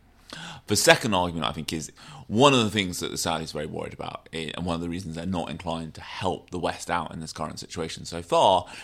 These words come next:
is that they feel that too much has been offered to Iran in the nuclear talks in Vienna. But I think if the oil price remains very high, there is gonna become pressure to basically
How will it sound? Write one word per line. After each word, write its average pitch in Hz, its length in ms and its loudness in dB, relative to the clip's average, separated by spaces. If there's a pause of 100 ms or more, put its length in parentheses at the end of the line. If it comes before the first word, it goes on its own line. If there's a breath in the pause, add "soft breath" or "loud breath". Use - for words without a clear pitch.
(120)
is 92 120 -4
that 113 40 0
they 101 160 8
feel 95 220 2
that 90 160 -2
too 127 200 2
much 98 280 0
has 76 100 -8
been 90 140 -4
offered 76 240 -8
to 85 120 -6
Iran 80 360 -4
in 78 100 -8
the 80 60 -8
nuclear 78 340 -8
talks - 400 -10
in - 200 -10 (200)
Vienna. - 300 -6 (760 loud breath)
But 117 140 10
I 110 40 8
think 127 160 6
if 117 100 -2 (340)
the 117 100 4
oil 131 240 4
price 101 320 -4
remains 95 540 2
very 82 320 -2
high, 107 560 -4 (260 loud breath)
there 110 160 6
is 107 140 4
gonna 104 160 4
become 90 280 -2
pressure 90 380 2
to 82 140 -6
basically 82 720 -2